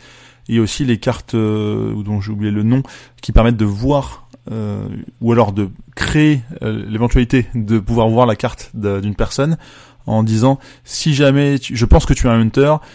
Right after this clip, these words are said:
si ça n'est pas le cas, enfin, si c'est le cas, pardon, tu dois me donner une carte, euh,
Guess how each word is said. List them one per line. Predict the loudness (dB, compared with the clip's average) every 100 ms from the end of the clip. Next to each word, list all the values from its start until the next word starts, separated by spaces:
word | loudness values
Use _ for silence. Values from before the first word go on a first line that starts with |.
| -20 _
si | -10 -2
ça | 0
n'est | 2 4
pas | 2
le |
cas, | 4 4 4 2 -4 _ _ -6
enfin, | -2 -2
si | 0
c'est | 0
le |
cas, | 2 4
pardon, | 4 4 2
tu | 0
dois | 0 4 4
me | 4
donner | 2 2 2 2
une | 2 0 0
carte, | -2 -2 -4
euh, | -2 -2